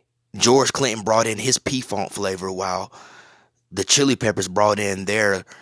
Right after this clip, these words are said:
very rock and roll punk funk style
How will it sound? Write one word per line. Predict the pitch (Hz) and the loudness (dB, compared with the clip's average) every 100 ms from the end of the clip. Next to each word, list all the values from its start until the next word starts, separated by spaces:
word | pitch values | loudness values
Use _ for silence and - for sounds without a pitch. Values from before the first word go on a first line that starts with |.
| _ _ _ | _ _ _
very | - 101 107 101 | -8 -4 -2 -2
rock | 92 90 104 107 | -4 0 2 2
and | 107 98 | -4 -2
roll | 98 95 92 - | 0 0 0 -4
punk | - 123 110 - - _ _ _ _ _ _ _ _ - | -6 -4 -4 -6 -20 _ _ _ _ _ _ _ _ -20
funk | - 117 117 - | -2 0 2 2
style | - 92 90 - - | 2 2 -2 -4 -8